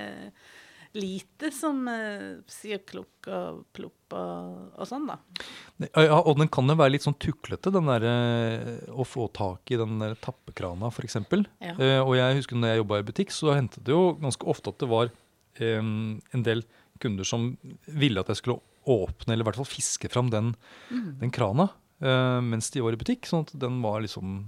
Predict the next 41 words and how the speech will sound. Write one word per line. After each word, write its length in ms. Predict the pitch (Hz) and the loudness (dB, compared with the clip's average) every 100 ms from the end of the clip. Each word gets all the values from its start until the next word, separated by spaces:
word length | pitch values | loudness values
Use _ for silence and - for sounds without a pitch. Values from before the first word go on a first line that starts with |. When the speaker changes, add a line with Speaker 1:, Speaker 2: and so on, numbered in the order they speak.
| 120 | -6
Speaker 2:
de 80 | 113 | -4
var 80 | 113 | -4
sikre 240 | 110 - | -4 -8
på 80 | - | -6
at 80 | 95 | -8
den 140 | 104 _ _ _ _ | -10 _ _ _ _
kom 160 | - 107 | -6 -2
ut 300 | 127 147 - 143 | -2 -4 -8 -6
riktig 240 | 131 - | -4 -4
sted. 240 | - 139 113 | 0 4 4
<laughs> 720 | - 123 - - - - - - - 254 - | 4 0 -8 -10 -10 -10 -14 -20 -6 -4 -2
Speaker 1:
Ja. 140 | 233 - - 160 147 185 | -4 -4 4 6 6 4
Jo, 220 | 262 277 294 | 8 8 6
men 80 | |
det 140 | 254 254 | 2 2
er 20 | |
sant. 220 | 254 330 - | 0 -4 -2
Det 60 | 254 | 0
er 120 | 240 | 4
Speaker 2:
Ja. 60 | 147 | 6
Speaker 1:
spesielt, 380 | 254 - 214 247 - | 4 2 -2 -4 -6
det 120 | 214 | -4
er 20 | |
ganske 300 | 196 190 208 | -4 -6 -6
mange 300 | 185 175 170 | -4 -4 -6
eldre 320 | 165 156 180 185 | -6 -8 -8 -6
damer 320 | 160 143 147 | -4 -4 -6
og 60 | 156 | -6
sånn, 100 | 165 240 | -6 -8
for 140 | 226 | -6
du 80 | 208 | -4
må 60 | 202 | -2
Speaker 2:
Mm. 60 | 190 | -2
Speaker 1:
noen 140 | 190 | -2
ganger 260 | 190 175 165 | -4 -4 -4
være 320 | 156 151 156 | -4 -6 -8
litt 140 | 165 175 | -12 -12
sånn 100 | 156 | -14
sterk 380 | - 156 - 180 | -14 -14 -14 -18
i 40 | |
klypa 400 | - 165 165 - | -12 -12 -10 -10